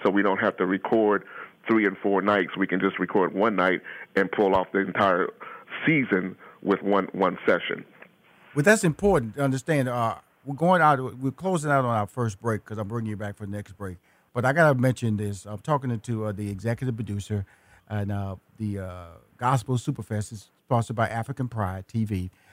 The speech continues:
Speaker 2: uh, Doctor Bobby Cartwright Junior. Um, you're, you are, uh, a couple of Lifetime Achievement a-, Awards are being passed out. Pastor Donna McClurkin and the
Speaker 1: Mm-hmm.
Speaker 2: Rance Allen Group. Uh, wow. Something
Speaker 1: Yeah.
Speaker 2: in the name of Jesus. Come on.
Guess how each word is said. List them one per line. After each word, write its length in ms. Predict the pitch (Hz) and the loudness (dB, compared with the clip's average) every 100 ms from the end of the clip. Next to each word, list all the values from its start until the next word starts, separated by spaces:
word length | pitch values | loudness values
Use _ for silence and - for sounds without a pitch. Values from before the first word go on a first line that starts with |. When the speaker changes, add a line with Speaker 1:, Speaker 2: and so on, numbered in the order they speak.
| - | -6
Speaker 2:
uh, 100 | 104 | -2
Doctor 340 | 95 110 110 104 | 0 0 0 -2
Bobby 360 | 110 117 123 | 2 2 2
Cartwright 500 | 120 - 113 110 110 | 0 0 0 0 -2
Junior. 480 | 104 107 92 90 90 - - - - | 0 -2 -2 -6 -10 -16 -20 -4 2
Um, 440 | 117 113 110 104 - 143 | 4 4 0 -4 -10 -4
you're, 560 | 160 175 165 156 139 _ _ - | 2 4 6 4 2 _ _ -16
you 200 | 165 180 | -6 -4
are, 580 | 165 143 127 113 113 107 | 0 0 0 -2 -2 -4
uh, 40 | - | -8
a 80 | 131 | -6
couple 240 | 127 202 | -4 0
of 80 | 147 | 4
Lifetime 380 | 139 135 139 120 | 4 4 2 0
Achievement 500 | 110 - 120 101 92 - | -2 -2 -2 -2 -6 -12
a-, 80 | 90 - - | -20 -20 -14
Awards 340 | 104 107 101 | -4 -2 -2
are 40 | 98 | -4
being 200 | 101 92 | -8 -4
passed 400 | 104 95 92 90 | -4 -4 -8 -12
out. 220 | 80 76 _ _ _ _ _ | -14 -16 _ _ _ _ _
Pastor 320 | 135 123 - | 0 2 0
Donna 280 | 104 107 123 | -2 0 2
McClurkin 540 | 151 - 98 87 90 90 - _ _ _ _ _ | 0 -2 -6 -6 -10 -10 -14 _ _ _ _ _
and 160 | 110 | -2
the 60 | 98 | 0
Speaker 1:
Mm-hmm. 100 | 113 | 0
Speaker 2:
Rance 220 | 110 110 - | 0 -2 -4
Allen 300 | 110 95 87 | -8 -8 -12
Group. 240 | 90 90 - | -12 -14 -14
Uh, 280 | - 90 90 - _ _ | -16 -14 -14 -20 _ _
wow. 280 | - - - _ _ _ _ _ _ | -12 -12 -14 _ _ _ _ _ _
Something 440 | - - 143 147 | -2 2 4 6
Speaker 1:
Yeah. 80 | 131 | 6
Speaker 2:
in 40 | 120 | 6
the 60 | |
name 280 | 113 120 120 | 4 4 4
of 80 | 110 | 2
Jesus. 560 | 120 110 90 - - _ | 2 0 0 -10 -20 _
Come 140 | 117 | 0
on. 200 | 87 - | 0 -2